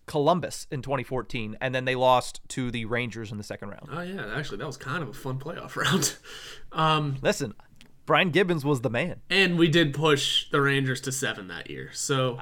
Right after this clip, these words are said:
Speaker 1: I think Bo Bennett also scored in game one of that playoff season against Columbus, if I'm not mistaken.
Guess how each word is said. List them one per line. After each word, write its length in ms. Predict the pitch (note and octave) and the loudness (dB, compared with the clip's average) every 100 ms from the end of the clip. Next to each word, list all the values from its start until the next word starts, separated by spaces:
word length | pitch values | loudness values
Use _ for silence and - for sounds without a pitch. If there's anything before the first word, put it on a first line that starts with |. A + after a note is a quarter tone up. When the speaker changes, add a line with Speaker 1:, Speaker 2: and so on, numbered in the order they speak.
| - | 2
Speaker 1:
I 80 | E3+ | 2
think 240 | - D#4 | 4 0
Bo 260 | F#3 F#3+ G#3+ | 6 8 8
Bennett 340 | D3+ D#3+ D3+ | 8 4 6
also 300 | C3 C#3+ C#3+ | 4 4 0
scored 300 | C3 - C3+ | -2 -2 0
in 160 | C3 A2 | 0 0
game 300 | C#3+ C#3+ C#3+ | 0 0 0
one 220 | B2 C3 | 0 0
of 120 | A#2+ | 0
that 280 | A2 A2+ - - | 2 0 0 -16
playoff 320 | - C3 A2+ A2 | -2 0 0 -2
season 320 | B2+ A2 A2+ | -8 -8 -6
against 260 | A2 A2 | -6 -6
Columbus, 460 | - G#2+ G2+ - - - - - - - - | -6 -8 -6 -10 -16 -20 -20 -20 -20 -14 -6
if 120 | B2+ | 0
I'm 140 | C3 | 4
not 160 | B2+ C3 | 4 2
mistaken. 540 | A2+ A#2 A2 - - | -2 -4 -6 -8 -16